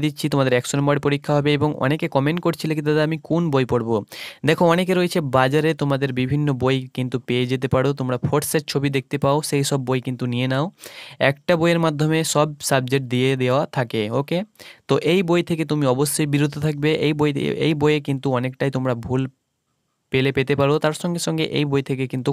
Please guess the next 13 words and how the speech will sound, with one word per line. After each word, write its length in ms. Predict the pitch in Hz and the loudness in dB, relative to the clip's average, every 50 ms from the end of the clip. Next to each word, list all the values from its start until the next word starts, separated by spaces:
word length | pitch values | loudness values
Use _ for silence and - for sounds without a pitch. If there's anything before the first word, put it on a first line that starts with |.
| 143 | 0
কমন 240 | - 123 123 123 135 139 - 120 | 0 0 0 0 -2 -2 -2 -2
আসে 140 | - - 127 117 | -2 -2 -4 -4
না, 60 | 107 - 139 _ - - - - - - - - - | -4 -6 -8 _ -18 -18 -16 -14 -14 -16 -14 -6 -2
সেহেতু 280 | - 156 165 160 170 165 139 120 | 0 0 0 2 2 0 0 0
জিকে, 260 | 131 143 143 - 156 151 135 123 | -2 -2 0 0 0 0 0 0
জিআই, 260 | 127 131 139 139 135 127 120 | 0 0 2 2 2 0 0
ম্যাথ, 260 | 117 120 131 139 143 - - 127 | 0 0 0 0 -2 -4 -6 -6
হিন্দি, 260 | 123 127 135 143 151 151 | -4 -4 -2 0 0 0
ইংলিশ 260 | 151 143 139 147 165 175 - - | 0 0 0 0 0 -2 -4 -4
তুমি 140 | 143 135 127 120 | -2 -2 0 0
যে 80 | 131 135 139 | 0 2 2
ভাষায় 240 | 151 151 - 156 147 | 0 0 0 -2 -2
পরীক্ষা 280 | 143 139 131 - - 131 | 0 -2 -2 -2 -4 -4